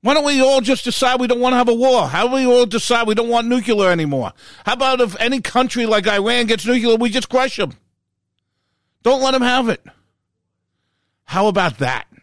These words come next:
Then you can tell me that the governments aren't involved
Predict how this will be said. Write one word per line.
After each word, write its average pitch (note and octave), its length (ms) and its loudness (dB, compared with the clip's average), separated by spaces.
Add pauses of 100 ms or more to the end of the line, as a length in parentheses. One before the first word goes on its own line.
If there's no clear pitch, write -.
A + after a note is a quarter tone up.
(1200)
Then C4 320 -2
you C4 100 -2
can G3 160 -2
tell F3+ 260 0
me D3+ 340 -2 (140)
that E3 140 -2
the E3+ 80 -2
governments G#3 540 -2
aren't G3 240 0
involved F3 580 -2